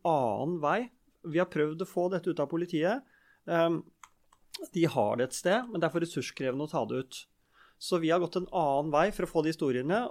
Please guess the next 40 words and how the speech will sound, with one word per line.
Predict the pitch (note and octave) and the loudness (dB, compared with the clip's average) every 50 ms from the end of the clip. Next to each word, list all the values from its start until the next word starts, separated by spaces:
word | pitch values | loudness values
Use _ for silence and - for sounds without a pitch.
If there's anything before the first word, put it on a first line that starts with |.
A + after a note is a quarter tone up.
| - - | -4 0
og | F3 E3+ E3+ | 2 4 4
gjennom | D#3+ D3+ E3 D#3+ D#3 | 4 2 2 0 0
den | D#3 D3+ | 0 0
dokumentundersøkelsen, | D#3+ D#3 - E3+ D3 B2+ B2 - C3+ B2+ C3 - C#3+ B2 - C#3+ C3 - - E3+ E3+ F3 | -2 -2 -2 -2 -2 -2 -2 -4 -4 -4 -4 -4 -6 -6 -6 -6 -8 -6 -6 -6 -6 -4
fem | F3 - D#3 D3 D3+ - | -2 -2 -2 -2 -2 -6
tusen | - B2+ A#2 - C#3+ - | -8 -8 -8 -6 -4 -2
taushetsbelagte | C3+ A#2 - - B2+ - - C3+ B2 - - C#3+ | -2 -2 -2 -4 -10 -6 -6 -6 -6 -6 -8 -6
sider | - D#3 B2+ A#2 C3+ D3 | -4 -2 -2 -2 -2 -4
som | - D#3 C#3 | -4 -4 -4
vi | C3+ C3 | -4 -2
har | C3 C3 | -2 -2
analysert, | C3 C3 C3+ C#3 C#3 C3+ - G3 A3+ C4 C4 - _ - - - - - - _ | -2 -2 -4 -4 -4 0 2 2 2 2 0 -6 _ -20 -20 -20 -20 -20 -20 _
så | - - - G#3 G#3+ G#3+ G3+ | -10 -2 0 2 2 2 2
vet | E3 D3 C3 - | 2 2 2 2
vi | F3 E3+ | -2 -2
noe. | F3+ F#3 E3 C3+ A2 A2+ A#2 B2 | 0 0 0 0 0 0 0 2
Da | C#3 E3+ F3+ | 2 2 2
vet | F#3+ E3+ F3 | 2 0 0
vi | - F#3+ | 0 -2
om | F3+ F3+ | -2 2
to | - | 0
hundre | F#3 D3+ C3+ E3 F3 | 0 2 2 0 -2
og | |
sytti | - - D#3 - - - E3+ E3+ | -2 -4 -8 -8 -4 -4 -4 0
saker, | - F3 C3 - - - F3 G#3 A#3+ - _ _ _ _ _ - | 0 0 0 0 0 0 0 0 0 -2 _ _ _ _ _ -8
eh, | G3 E3+ E3+ E3+ E3+ - - D#3 D#3+ - | -4 -2 -2 -2 -4 -6 -12 -12 -6 0
på | - D#3+ | 0 0
et | D#3 - - - | 0 0 -6 -6
halvt | - B2 B2+ A#2+ - - | -2 -2 -2 -2 -4 -2
år. | B2+ A#2+ A#2+ A#2+ A2+ - _ _ _ _ _ - | 0 0 0 -2 -4 -8 _ _ _ _ _ -12
Det | - C#3+ C3+ | -4 -2 0
var | C#3+ C#3 C#3+ | 0 0 0
perioden | D3+ C#3+ C#3+ C3+ A#2+ A2+ C3+ C#3 | 0 0 0 0 -2 -2 -4 -6
vi | |
s-, | C3+ - - - | -6 -8 -12 -8
tok | - D3 - - | -8 -8 -6 -2
for | - B2+ B2+ | 0 2 4
oss. | F#3 A#3 C4+ - - - _ _ _ _ _ _ _ _ - | 4 2 2 -2 -8 -14 _ _ _ _ _ _ _ _ -2
Og | F3 | 4
da | F#3+ | 4